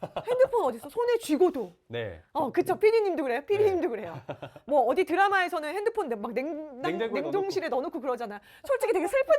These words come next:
Speaker 2: 얘기잖아요.
Speaker 1: 맞아요. 리모컨도 넣어놓잖아요.
Speaker 2: 그러니까. 리모컨 어딨어? 맨날 찾아서 요즘 왜 음성인식, "진이야, 리모컨 찾아줘.
Speaker 1: <laughs>
Speaker 2: 진이야." 여러분,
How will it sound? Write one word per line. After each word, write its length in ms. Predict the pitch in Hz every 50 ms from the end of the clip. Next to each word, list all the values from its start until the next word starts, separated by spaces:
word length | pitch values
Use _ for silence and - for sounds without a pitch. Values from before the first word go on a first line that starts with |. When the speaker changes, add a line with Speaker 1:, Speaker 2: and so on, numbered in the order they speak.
| 523 392
Speaker 2:
얘기잖아요. 500 | 226 262 294 240 370 330 294 247 202 180
Speaker 1:
맞아요. 400 | 208 - - - - 107 98 98
리모컨도 420 | 104 180 233 285 262 359 285 165
넣어놓잖아요. 540 | 131 127 120 135 127 - 139 113 101 92 90
Speaker 2:
그러니까. 520 | - 381 480 494 466 427 381 - 247 226
리모컨 380 | 214 294 370 480 494 466 - 415
어딨어? 260 | 320 294 277 285 - 247
맨날 320 | 254 339 403 453 466 453
찾아서 420 | 453 415 285 311 302 330 294 254
요즘 260 | 226 262 - - 381 320
왜 100 | 277 240
음성인식, 520 | 269 302 359 - 440 339 330 285 277 -
"진이야, 440 | - 359 392 415 440 466 453 440 381
리모컨 360 | 277 359 403 453 415 466 427
찾아줘. 600 | 381 440 381 381 359 - - 349 349 320 254 - - -
Speaker 1:
<laughs> 80 | - _ _
Speaker 2:
진이야." 360 | - 381 403 427 440 415 277 - _ - - _ _ _ _ - - - - _ - 254 -
여러분, 320 | 214 226 247 277 277 247